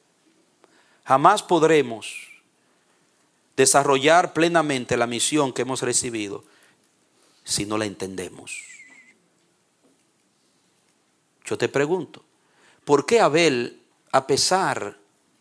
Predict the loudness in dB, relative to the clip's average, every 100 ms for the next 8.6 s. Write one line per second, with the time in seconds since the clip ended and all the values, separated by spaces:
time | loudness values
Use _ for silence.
0 | _ _ _ _ _ _ _ _ _ _
1 | _ _ _ _ -2 2 2 2 -2 -2
2 | -2 0 0 0 -2 0 0 0 -4 -4
3 | -6 -6 -6 -6 -10 -16 _ _ _ _
4 | _ _ _ _ _ _ _ _ -2 0
5 | 2 0 0 -2 0 0 0 -4 -8 -14
6 | _ _ -2 0 2 0 -2 0 0 0
7 | 0 -6 -8 -4 -4 -4 -6 -6 -8 -6
8 | -6 -6 -6 -6 -8